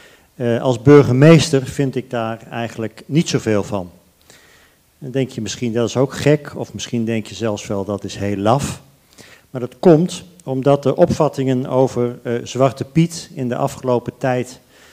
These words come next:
nogal uit elkaar gedreven zijn, gepolariseerd. En dat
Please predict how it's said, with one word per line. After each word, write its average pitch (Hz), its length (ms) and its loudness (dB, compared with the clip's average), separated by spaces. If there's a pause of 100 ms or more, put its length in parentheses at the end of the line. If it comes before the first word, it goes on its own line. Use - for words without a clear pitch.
(160)
nogal 127 680 2 (140)
uit 127 180 -2
elkaar 135 380 -2
gedreven 131 520 2
zijn, 127 460 0 (200)
gepolariseerd. 120 1200 0 (720)
En 135 480 -2
dat 131 460 0